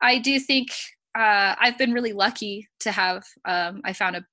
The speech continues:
like, a best friend through the, um, like, there's this group on Facebook that I found a best friend through. Um,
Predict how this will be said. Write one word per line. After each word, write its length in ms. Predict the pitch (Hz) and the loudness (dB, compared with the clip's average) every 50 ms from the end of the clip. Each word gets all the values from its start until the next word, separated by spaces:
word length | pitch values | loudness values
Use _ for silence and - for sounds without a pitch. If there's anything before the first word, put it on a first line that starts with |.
| _ - | _ -8
like, 160 | 185 185 - | -8 -6 -4
a 180 | 180 185 185 185 | -2 -4 -2 0
best 260 | - 180 180 - - - | 0 0 0 0 -2 0
friend 320 | 240 226 226 226 233 240 | 2 2 2 2 0 -4
through 240 | - - 190 180 175 | -4 -4 -4 -4 -4
the, 400 | 175 175 175 170 175 175 - - _ _ _ _ - - | -4 -4 -4 -4 -6 -8 -10 -12 _ _ _ _ -12 -6
um, 300 | 180 170 165 160 165 - - | -4 -4 -4 -4 -6 -8 -10
like, 180 | - 170 165 | -10 -10 -8
there's 220 | - 170 160 - - | -8 -10 -8 -8 -10
this 320 | 170 165 - - - - _ - | -8 -10 -10 -10 -12 -16 _ -8
group 200 | 190 190 190 - | -8 -6 -4 -4
on 120 | 170 170 | -6 -4
Facebook 400 | - 202 202 202 - - 196 185 - | -2 -4 -4 -4 -4 -8 -8 -8 -6
that 100 | 185 190 | -8 -8
I 20 | |
found 240 | 185 - 190 190 185 | -4 -4 -4 -4 -4
a 80 | 185 180 | -6 -4
best 260 | - 180 180 - - | -4 -4 -4 -4 -2
friend 340 | - 214 214 214 220 - - _ _ _ - | 0 0 0 0 -2 -8 -12 _ _ _ -6
through. 420 | 214 208 196 196 196 196 196 202 _ - - - - - _ _ _ - | -4 -2 -2 0 -2 -4 -6 -8 _ -18 -20 -20 -20 -20 _ _ _ -2
Um, 600 | 196 196 190 185 180 175 175 175 175 175 175 - | 0 2 2 2 2 0 -2 -4 -6 -10 -12 -14